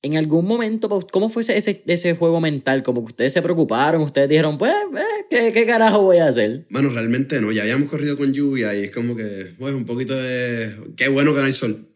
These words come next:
Speaker 2: <laughs> Porque eso,
Speaker 1: Facts.
Speaker 2: eso es un palo, porque obviamente después el vapor que sube con el sol es incre-, es insoportable.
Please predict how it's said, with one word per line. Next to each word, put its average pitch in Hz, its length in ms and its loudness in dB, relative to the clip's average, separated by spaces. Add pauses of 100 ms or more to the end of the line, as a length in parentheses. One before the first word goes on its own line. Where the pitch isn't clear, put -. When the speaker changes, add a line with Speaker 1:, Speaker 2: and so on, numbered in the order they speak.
(100)
Speaker 2:
<laughs> - 180 -14
Porque 233 200 -2
eso, - 120 0
Speaker 1:
Facts. - 440 -2
Speaker 2:
eso 110 220 -2
es 131 60 0
un 139 140 0
palo, 110 320 -6
porque 101 480 -4
obviamente 104 460 -4
después 113 280 -4
el 120 80 0
vapor 110 380 -6
que 113 100 -6
sube 113 300 -2
con 107 160 -4
el 98 80 -6
sol 107 220 -2
es 101 120 -4
incre-, 104 340 -6
es 101 140 -6
insoportable. 107 760 -6